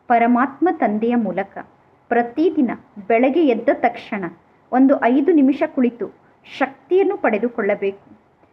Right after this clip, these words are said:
ಅನುಭವ ಮಾಡಬೇಕು. ಸರ್ವಶಕ್ತಿವಂತನಾದ ಪರಮಾತ್ಮ ತಂದೆ ನನಗೆ ಅನಂತ ಶಕ್ತಿಯನ್ನು ನೀಡುತ್ತಿದ್ದಾರೆ.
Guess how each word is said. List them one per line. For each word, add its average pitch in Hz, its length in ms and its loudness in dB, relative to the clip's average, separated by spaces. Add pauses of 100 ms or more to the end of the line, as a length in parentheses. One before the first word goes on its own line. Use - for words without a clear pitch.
(120)
ಅನುಭವ 277 460 2
ಮಾಡಬೇಕು. 208 580 -2 (800)
ಸರ್ವಶಕ್ತಿವಂತನಾದ 285 1300 0
ಪರಮಾತ್ಮ 214 680 -2
ತಂದೆ 202 340 -6 (520)
ನನಗೆ 269 320 2
ಅನಂತ 294 520 2 (180)
ಶಕ್ತಿಯನ್ನು 330 500 -2
ನೀಡುತ್ತಿದ್ದಾರೆ. 214 720 -2